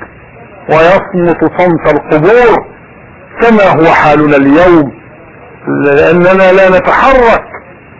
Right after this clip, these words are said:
ولا نغضب ولا نغار لترك الحكام لحكم الله عز وجل، بل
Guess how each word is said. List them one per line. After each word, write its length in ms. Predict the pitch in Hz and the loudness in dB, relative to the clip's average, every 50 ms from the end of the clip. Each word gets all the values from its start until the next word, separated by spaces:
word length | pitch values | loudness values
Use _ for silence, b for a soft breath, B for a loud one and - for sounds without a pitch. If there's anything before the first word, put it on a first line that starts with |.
| - - | -10 -4
ولا 280 | 147 151 156 165 160 156 | -2 0 0 2 2 2
نغضب 540 | 170 214 240 214 202 165 208 208 170 135 - - - - - - - - - - - - - - - 135 | 0 0 0 0 0 0 0 0 -2 -2 -6 -14 -20 -20 -20 -20 -20 -20 -20 -20 -20 -20 -20 -14 -6 -2
ولا 300 | 139 156 160 170 170 170 | 0 0 2 2 2 2
نغار 640 | 175 170 151 139 - 220 233 247 254 247 233 208 180 - - - - - - - - - - - - - - - - - - | 0 0 0 0 0 2 2 2 2 2 2 2 0 -2 -6 -12 -20 -20 -20 -20 -20 -20 -20 -20 -20 -20 -20 -20 -20 -12 -6
لترك 2250 | 139 156 170 170 170 170 165 165 160 160 165 - - - - - - - - - - - - - - - - - - - - - - - - - - - - 202 226 226 214 - - - 208 202 202 196 196 185 - - - - - - - - - - - | -4 0 0 2 2 2 2 2 2 2 0 -2 -6 -14 -18 -20 -20 -20 -20 -20 -20 -20 -20 -20 -20 -20 -20 -20 -20 -20 -20 -20 -20 -20 -20 -20 -10 -4 -2 0 0 0 0 -2 -2 -2 0 2 2 2 2 0 -2 -4 -10 -20 -20 -20 -20 -20 -14 -6 -2
الحكام 800 | 170 175 170 - - 180 - - - - 190 196 190 190 185 190 185 185 185 185 - - - - | 0 0 0 0 -2 -4 -4 -4 -4 -2 0 2 2 2 2 2 2 0 0 -2 -4 -10 -16 -10
لحكم 360 | 165 156 - - - - 175 175 | -10 -6 -4 -6 -6 -4 -4 -2
الله 380 | 170 170 165 175 175 165 143 156 151 143 | -2 0 0 0 0 0 0 0 -2 -2
عز 360 | 151 143 127 131 151 151 151 | -2 -2 -2 -2 0 0 2
وجل، 360 | 151 175 180 170 165 147 117 - - - - - - - - - - - - - - - - - | 2 2 0 0 0 -2 -4 -8 -14 -20 -20 -20 -20 -20 -20 -20 -20 -20 -20 -20 -20 -20 -14 -6
بل 380 | 143 165 196 202 196 190 190 | -2 0 0 2 2 2 2